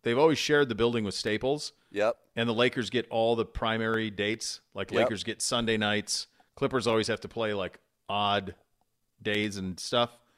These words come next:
Speaker 1: 'cause the Lakers
Speaker 2: Yep.
Speaker 1: run Staples. So next year they can do whatever they want.
Speaker 2: Okay.
Speaker 1: So they'll, they'll do it for next year. Why they would do it? The, the only thing I could think of is I think there's some talk that they could be getting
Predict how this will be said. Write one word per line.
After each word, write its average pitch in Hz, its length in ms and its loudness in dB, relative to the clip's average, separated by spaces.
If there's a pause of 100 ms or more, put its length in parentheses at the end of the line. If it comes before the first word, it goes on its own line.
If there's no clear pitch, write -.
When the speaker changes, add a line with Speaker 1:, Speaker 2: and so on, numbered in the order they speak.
(260)
Speaker 1:
'cause 101 80 -12
the 98 80 -4
Lakers 98 340 -2
Speaker 2:
Yep. 104 60 -6
Speaker 1:
run 98 160 -4
Staples. 92 520 -6 (300)
So - 120 -10
next 107 300 -2
year 113 80 -4
they 98 100 -4
can 98 80 -8
do 95 60 -4
whatever 90 180 -4
they 80 100 -8
want. 82 320 -10 (360)
Speaker 2:
Okay. 98 220 -8 (520)
Speaker 1:
So 82 300 -12 (480)
they'll, 107 180 -2
they'll 117 180 2
do 120 100 2
it 107 60 0
for 113 60 -10
next 110 180 -2
year. 104 80 -4
Why 123 200 4
they 139 100 6
would 131 60 2
do 131 80 4
it? 113 60 -4
The, 123 120 -2
the 123 140 -2
only 220 120 8
thing 196 120 4
I 160 40 0
could 139 120 0
think 131 160 -2
of 113 80 0
is 107 200 0 (440)
I 120 80 0
think 156 200 -2
there's 127 280 4
some 123 200 -2
talk 110 320 -2
that 98 100 -10
they 110 140 0
could 110 120 -6
be 104 80 -6
getting 104 300 -4